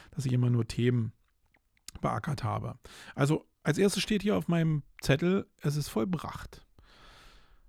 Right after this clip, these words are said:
Und bei allem Leid, was ich jetzt so geschildert habe, bei allem Druck und bei allem Zerreißen, psychologisch und körperlich,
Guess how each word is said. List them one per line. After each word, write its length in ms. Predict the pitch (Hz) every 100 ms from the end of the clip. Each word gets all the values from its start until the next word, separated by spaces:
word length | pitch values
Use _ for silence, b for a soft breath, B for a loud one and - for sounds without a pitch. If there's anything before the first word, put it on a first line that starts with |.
| -
Und 360 | - 143 143 156
bei 220 | 127 127 131
allem 320 | 139 196 277
Leid, 360 | 143 160 220 165
was 120 | 143
ich 80 | 135
jetzt 160 | 139
so 80 | 147
geschildert 520 | 127 - 220 277 175
habe, 300 | 139 131 127
bei 160 | 120 127
allem 320 | 135 180 151
Druck 320 | 120 160 -
und 180 | - 127
bei 140 | 131 123
allem 520 | 143 185 170 147 - -
Zerreißen, 680 | - 120 120 165 208 - 156
psychologisch 560 | - 139 139 180 170
und 120 | 147
körperlich, 580 | - 160 - 156 147 -